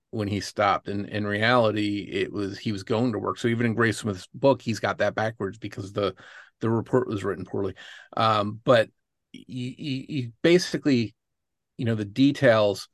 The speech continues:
um, that are documented in that police report just aren't very thorough, and they're not very clear. And I wonder if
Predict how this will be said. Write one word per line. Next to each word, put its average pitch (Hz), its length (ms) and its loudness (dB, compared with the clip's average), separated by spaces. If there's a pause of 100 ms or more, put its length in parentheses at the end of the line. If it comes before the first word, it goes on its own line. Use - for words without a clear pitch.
(340)
um, 101 560 -6
that 117 120 2
are 104 260 0
documented 110 540 0
in 107 60 -8
that 107 160 -4
police - 260 -4
report 107 260 -6
just 107 300 -8
aren't 104 260 -4
very 104 520 -2 (420)
thorough, 110 400 4
and 104 80 0
they're 101 80 -2
not 101 240 -2
very 98 300 0
clear. 110 720 0
And 101 200 -4
I 98 100 0
wonder 107 360 2
if 104 180 -2